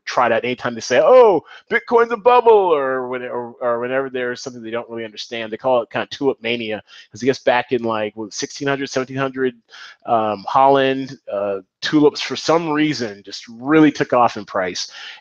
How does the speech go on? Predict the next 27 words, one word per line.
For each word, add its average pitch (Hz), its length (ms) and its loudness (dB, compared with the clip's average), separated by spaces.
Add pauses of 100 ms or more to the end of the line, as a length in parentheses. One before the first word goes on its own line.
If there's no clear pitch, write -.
And, 95 500 -8
and 110 100 -10
anytime 135 280 -2
there's 127 140 0
a 123 60 -4
bubble, 104 540 4
you 101 100 -16
know, 90 380 -12
I - 20 -2
mean, 147 120 2
it 151 240 6
had 165 220 6
no 151 180 4
underlying 135 440 2
financial, 110 600 -8 (220)
uh, 110 80 -4
fundamentals, 110 680 -10
basically. - 420 -20
So - 160 -10
that's - 140 -4
why, 110 300 -2 (520)
uh, 98 220 -6 (160)
when 113 140 -12
they 107 120 -6
call 117 320 2
it, - 80 -4
"Oh, 107 300 0